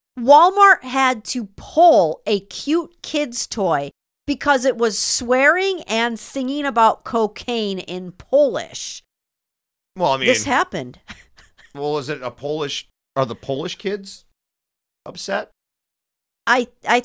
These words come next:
Speaker 2: Well, the
Speaker 1: think
Speaker 2: Polish
Speaker 1: all
Speaker 2: parents?
Speaker 1: kids are ups-, or all parents are upset in general because nobody wants their child to have a toy that swears or sings about cocaine. Didn't we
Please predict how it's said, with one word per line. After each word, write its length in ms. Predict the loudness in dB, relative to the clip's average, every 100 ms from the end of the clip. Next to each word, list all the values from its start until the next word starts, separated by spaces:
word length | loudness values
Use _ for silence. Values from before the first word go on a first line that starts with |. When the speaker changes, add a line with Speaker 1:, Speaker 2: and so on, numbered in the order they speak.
| -2
Speaker 2:
Well, 120 | -4
the 60 |
Speaker 1:
think 240 | -6 -14 -10
Speaker 2:
Polish 240 | 0 4
Speaker 1:
all 180 | 6 6
Speaker 2:
parents? 340 | 4 2 -4 -6
Speaker 1:
kids 440 | -4 -4 -6 -8
are 240 | -2 0
ups-, 340 | 0 -2 -8 -4
or 160 | 0 4
all 220 | 4 4
parents 480 | 2 -6 -4 -6 -4
are 160 | -2 -2
upset 500 | -4 -4 -2 -2 -4
in 260 | -10 -10 -8
general 580 | -8 -6 -4 -2 -4 -10 _ _ _ -8
because 640 | -8 0 0 0 -2 -10 -14
nobody 680 | -6 -4 -2 -2 -2 -4 -8
wants 560 | -6 -2 -2 -4 -8 -6
their 160 | -6
child 500 | -6 -2 0 -2 -4
to 100 | -8
have 340 | -6 -2 -4 -6
a 160 | -12 -12
toy 360 | -10 -8 -6
that 380 | -6 -8 -8 -10
swears 680 | -10 -6 -6 -4 -4 -6 -8
or 200 | -8 -8
sings 360 | -6 -10 -12 -12
about 320 | -6 -6 -6
cocaine. 580 | -10 -12 -10 -14 -14 -20 _ _ _
Didn't 420 | -4 0 -2 -2
we 320 | 0 2 2